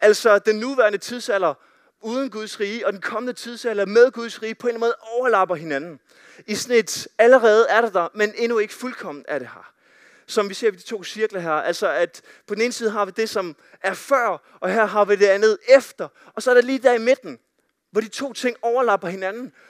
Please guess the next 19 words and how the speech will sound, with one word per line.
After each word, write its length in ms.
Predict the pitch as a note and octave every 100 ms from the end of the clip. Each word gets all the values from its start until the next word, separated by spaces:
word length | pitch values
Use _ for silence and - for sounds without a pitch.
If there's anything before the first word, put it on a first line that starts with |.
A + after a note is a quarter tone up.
| -
og 140 | -
det 100 | B3+
er 40 | G#3
der, 220 | C4 A3+
hvor 140 | F#3
du 240 | G3+ A3+ A#3
og 100 | A#3
jeg 240 | F#3 G#3+
får 140 | - G3
lov 220 | F3+ G3
til 160 | -
at 140 | F#3+ F3
leve 380 | E3 E3+ F#3 F3 _
nu 220 | D#3 D#3+ E3 _ _
og 80 | -
her. 300 | D3+ E3 A2 _ _ _
Siden 380 | - - A#3+ B3
Jesu 240 | A3+ A#3 A3
fødsel 400 | A#3 A3+ G#3